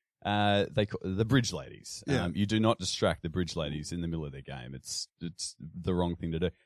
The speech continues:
Speaker 1: But, uh, she had a friend who was an electrician, said, "Come on, we'll just get him started doing this." And that was twenty-six years ago, and I'm still a tradie.
Speaker 2: So you finished, uh, you, obviously, your, your apprenticeship?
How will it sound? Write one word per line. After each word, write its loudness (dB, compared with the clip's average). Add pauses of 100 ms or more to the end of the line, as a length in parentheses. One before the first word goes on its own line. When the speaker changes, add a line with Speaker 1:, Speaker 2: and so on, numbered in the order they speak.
(180)
Speaker 1:
But, 4
uh, 2
she 0
had 6
a -2
friend 2
who 2
was -2
an -2
electrician, -2
said, -2
"Come 2
on, 2 (220)
we'll 2
just -2
get 2
him -2
started -2
doing -4
this." -4
And -2
that -4
was -6
twenty-six -8
years -6
ago, -6
and -8
I'm -8
still -8
a -8
tradie. -10 (180)
Speaker 2:
So -4
you 0
finished, 0
uh, 0 (260)
you, -4
obviously, -4
your, -4
your 0
apprenticeship? -2